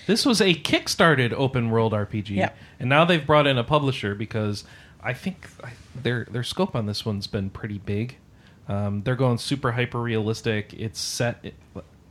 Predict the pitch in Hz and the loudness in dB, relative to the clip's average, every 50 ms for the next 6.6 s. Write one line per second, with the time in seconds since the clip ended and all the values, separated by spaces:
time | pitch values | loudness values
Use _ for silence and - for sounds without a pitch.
0 | - 143 151 156 151 143 120 107 104 - - 104 101 - - 131 135 143 147 156 | -12 -6 -4 -2 0 0 0 -2 -2 -4 -6 -6 -6 -4 -2 0 0 2 2 0
1 | 156 156 160 151 - - - 135 127 139 156 175 165 160 143 139 131 131 131 123 | 0 -2 -4 -6 -8 -14 -12 -8 -2 -2 0 0 0 -2 -2 -4 -4 -2 -2 -2
2 | 123 131 135 135 131 131 135 139 139 147 - - 151 190 190 175 165 170 156 - | -2 -2 -2 -2 -2 -2 -4 -4 -6 -8 -12 -10 -6 -4 -2 -2 -2 -2 -2 0
3 | 127 131 135 131 - 147 135 127 131 - 135 131 120 113 110 117 - - 135 135 | 0 0 2 2 2 2 2 2 0 0 -2 0 0 -2 -4 -4 -4 -2 0 2
4 | 131 123 113 107 107 110 117 120 120 123 113 - 123 110 98 110 113 113 117 113 | 2 2 0 0 0 0 2 2 0 0 0 -2 -4 -4 -4 -2 -2 0 0 0
5 | 107 107 104 107 113 113 - - 120 120 127 - - - - - 110 104 98 113 | 0 -2 -2 -2 -4 -6 -6 -6 -4 -4 -6 -8 -12 -10 -6 -6 -6 -4 -4 -6
6 | 107 - - 120 110 110 - 127 131 147 151 | -6 -4 -2 -4 -2 -2 -2 -2 -2 -2 -4